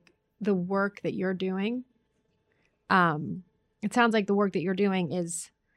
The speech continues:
helping towards that goal of being able to see one's,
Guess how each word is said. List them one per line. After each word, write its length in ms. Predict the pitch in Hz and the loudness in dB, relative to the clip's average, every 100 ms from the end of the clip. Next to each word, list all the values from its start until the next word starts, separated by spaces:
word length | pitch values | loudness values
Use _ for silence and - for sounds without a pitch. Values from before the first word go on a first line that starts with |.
| _ _ _ _ _ _ | _ _ _ _ _ _
helping 420 | - 214 208 180 | 0 2 2 0
towards 580 | - 190 185 190 175 175 | 0 -2 2 2 0 -2
that 240 | 170 165 | -6 -4
goal 440 | - 190 175 160 - | 0 2 2 0 -4
of 240 | 175 165 170 - 180 - _ _ _ | -4 -6 -8 -16 -20 -20 _ _ _
being 200 | 208 190 | 2 4
able 200 | 185 175 | 2 -2
to 120 | 170 | -6
see 280 | 175 - 170 | -4 0 0
one's, 800 | 170 170 170 170 165 160 - - | 0 0 0 0 -2 -6 -10 -18